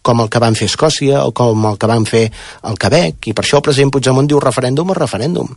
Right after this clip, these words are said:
Però en el moment que l'estat espanyol diu no de cap de les maneres, vostès no existeixen com a subjecte. Per tant, no són ningú per decidir res. Aquí només hi ha un que pot decidir, que és el conjunt del poble espanyol, que és el dipositari de la so-, de la sobirania. Són irrellevants.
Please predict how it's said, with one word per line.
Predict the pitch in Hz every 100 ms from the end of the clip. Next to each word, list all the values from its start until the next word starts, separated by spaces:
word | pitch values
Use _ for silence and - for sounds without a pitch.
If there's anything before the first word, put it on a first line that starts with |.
| - - - -
Però | -
en | 117
el |
moment | 120 165
que | 170
l'estat | 143 135 120
espanyol | - 123 120 117
diu | 113 117 -
no | 131 170 165
de | 131
cap | 117 107
de |
les | 101 -
maneres, | 87 62 - - - - - - - -
vostès | 117 - 170 170
no | 147
existeixen | 120 113 - 156 175
com | 147 127
a |
subjecte. | - 90 - - - - _ - -
Per | -
tant, | 170
no | 160
són | 160 135
ningú | 131 131 180
per | 113
decidir | 101 - 98 90
res. | - - - - - _
Aquí | 180
només | 165 131 123
hi | -
ha | _ _ _ _ _ _ _ 196
un | 208 196 - _ _ -
que | 139
pot | 147
decidir, | 127 - 151 160
que | 147
és | 139
el | 123
conjunt | 120 127 123
del | 110
poble | 110 110
espanyol, | 104 127 139 165 160 - -
que | - 120
és | 135
el |
dipositari | 113 107 104 107 135
de | 120
la | 107
so-, | - 98
de | 101 110
la | 107
sobirania. | 104 92 82 85
Són | 160
irrellevants. | 143 113 95 76 - - -